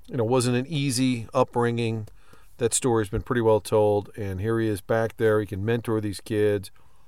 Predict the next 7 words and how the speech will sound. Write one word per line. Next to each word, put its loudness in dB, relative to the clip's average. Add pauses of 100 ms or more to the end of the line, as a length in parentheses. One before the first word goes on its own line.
(260)
played 0
in -4
the -2
league. -2 (600)
Will -2
be 2
interesting 0